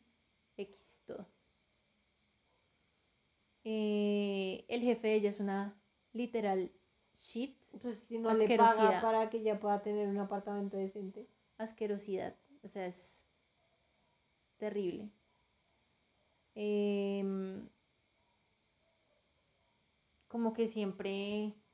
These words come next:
Speaker 1: la tiene contra ella o alguna cosa así. Y es un fastidio.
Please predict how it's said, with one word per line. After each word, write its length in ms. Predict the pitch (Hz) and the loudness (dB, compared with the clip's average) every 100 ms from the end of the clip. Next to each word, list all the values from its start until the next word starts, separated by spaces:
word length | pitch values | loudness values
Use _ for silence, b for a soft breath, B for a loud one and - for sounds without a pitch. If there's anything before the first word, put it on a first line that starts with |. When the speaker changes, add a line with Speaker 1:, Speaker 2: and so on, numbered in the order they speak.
| _ - | _ -6
Speaker 1:
la 200 | 220 220 | -4 -2
tiene 240 | 185 175 | -4 -6
contra 420 | 202 208 208 175 | -8 -8 -6 -6
ella 360 | 165 170 202 - | -6 -6 -6 -6
o 80 | - | -10
alguna 460 | - _ 196 196 - | -16 _ -16 -16 -16
cosa 240 | 196 190 | -14 -12
así. 260 | 190 214 196 _ _ _ _ _ _ _ _ _ _ 277 247 | -12 -14 -20 _ _ _ _ _ _ _ _ _ _ _ -18
Y 120 | - | -16
es 180 | - - | -16 -16
un 100 | 185 | -12
fastidio. 600 | 185 277 - 196 175 | -10 -12 -8 -6 -6